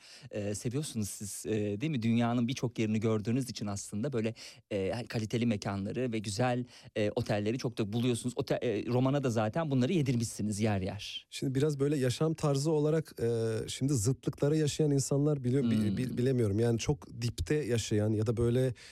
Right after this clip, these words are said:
Speaker 2: e, çok ağır dramları gördüğünüz zaman genelde, e, onun tam karşıtı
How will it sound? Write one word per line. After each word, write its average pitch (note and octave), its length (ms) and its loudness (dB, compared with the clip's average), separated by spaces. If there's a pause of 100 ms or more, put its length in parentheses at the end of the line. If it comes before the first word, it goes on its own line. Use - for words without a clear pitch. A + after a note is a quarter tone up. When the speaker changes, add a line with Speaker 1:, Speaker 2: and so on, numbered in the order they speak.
(200)
Speaker 2:
e, G#2+ 360 2
çok - 260 -4
ağır B2 200 2
dramları B2 760 2
gördüğünüz B2 560 2
zaman B2 420 2
genelde, B2 720 0
e, A2 260 -2
onun B2+ 280 0
tam D#3+ 300 -4
karşıtı C3 680 -2